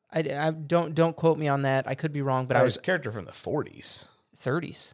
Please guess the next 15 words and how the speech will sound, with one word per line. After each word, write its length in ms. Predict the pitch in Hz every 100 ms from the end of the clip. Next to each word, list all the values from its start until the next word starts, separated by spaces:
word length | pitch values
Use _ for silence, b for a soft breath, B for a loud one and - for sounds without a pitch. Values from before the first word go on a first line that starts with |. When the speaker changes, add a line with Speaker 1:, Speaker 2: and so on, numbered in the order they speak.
| _
Speaker 2:
Thirties? 520 | 101 117 180 - - -
Speaker 1:
Yeah, 240 | 135 151
Speaker 2:
Is 80 | 143
it 40 | 101
Speaker 1:
thirty-eight, 1120 | 147 156 156 156 151 151 147 143 - 127 147
I 100 | 165
think, 300 | - 180 180
thirty-nine. 560 | 151 143 127 113 127 147
Speaker 2:
Action 260 | 101 104
Comics 260 | 110 107 104
number 180 | 104 104
one? 160 | 104 120
Speaker 1:
Yeah. 240 | 135 123 - -
Speaker 2:
Okay. 180 | 101 92 104 -
Speaker 1:
Um, 460 | 131 123 113 113